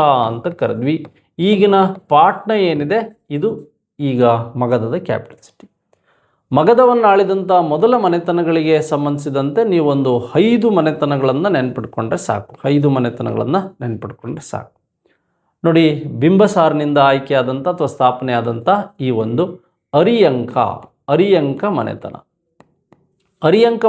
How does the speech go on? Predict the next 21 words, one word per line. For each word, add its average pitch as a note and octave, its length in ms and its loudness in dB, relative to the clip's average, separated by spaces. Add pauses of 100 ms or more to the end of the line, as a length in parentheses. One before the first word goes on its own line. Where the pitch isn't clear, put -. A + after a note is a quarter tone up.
ಮನೆತನ D#3 340 -2 (100)
ಅಜಾತಶತ್ರು C#3+ 640 -2
ಮತ್ತು C#3+ 240 -4
ಬಿಂಬಸಾರ. A2+ 460 -8 (1040)
ನೆಕ್ಸ್ಟ್ G#3 280 0
ಅದಾದ್ಮೇಲೆ G3 480 2 (100)
ನಿಮಗೆ F3 260 0 (180)
ಶಿಶುನಾಗ, F#3+ 600 -4 (580)
ಶಿಶುನಾಗ F#3+ 560 0 (180)
ಕಾಲಕೋಶನಿಗೆ C#3 760 0
ಸಂಬಂಧಿಸಿದಂತೆ A#2+ 680 -8
ಶಿಶುನಾಗ. A#2 460 -6 (760)
ನೆಕ್ಸ್ಟ್ A3 280 2
ಅದಾದ್ಮೇಲೆ F#3 480 2 (340)
ಈ E3 60 0 (100)
ಒಂದು D3+ 200 -2 (120)
ನಂದ A3+ 240 2 (180)
ಸಂತತಿ, C3 540 -6 (420)
ಹ್ಮ್? G3 140 -6 (420)
ನಂದ F3+ 240 4 (120)
ಸಂತತಿ C3+ 440 -6